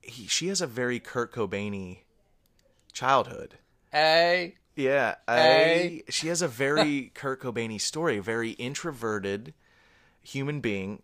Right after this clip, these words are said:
Speaker 1: Uh, she was, she was very, very upset and very worried about her self-image. You know what I mean? Very, very concerned about her self-image. She would do the same sh-, kind of shit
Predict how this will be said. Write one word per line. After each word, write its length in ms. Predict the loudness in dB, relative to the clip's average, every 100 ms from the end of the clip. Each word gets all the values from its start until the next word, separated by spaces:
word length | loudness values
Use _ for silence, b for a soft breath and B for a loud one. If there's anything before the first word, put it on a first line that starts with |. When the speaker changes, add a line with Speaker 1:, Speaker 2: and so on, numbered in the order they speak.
| -6
Speaker 1:
Uh, 360 | -2 0 -2 -4
she 160 | -6
was, 260 | -4 -6 -6
she 120 | -6 -6
was 120 | -4
very, 520 | 0 0 0 -2 -6 -16 _
very 320 | -4 -2 0
upset 460 | -2 0 0 2 0
and 100 | -2
very 180 | -4 -4
worried 320 | -4 -4 -4
about 200 | -6 -8
her 100 | -4
self-image. 720 | -2 -2 -4 -8 -10 -16 -20 _ _ _ _ _ _ _
You 120 | -4
know 60 | -2
what 80 |
I 40 | -2
mean? 240 | -2 -6 b b b
Very, 480 | -8 2 2 2 0
very 280 | 0 0
concerned 420 | -2 -4 -4 -4 -4
about 200 | -6 -6
her 100 | -4
self-image. 460 | -4 -4 -4 -6
She 100 | -8
would 100 | -8
do 120 | -8
the 80 | -4
same 260 | -2 -4 -8
sh-, 180 | -8 -8
kind 180 | -6 -8
of 60 | -6
shit 420 | -4 -2 -2 -4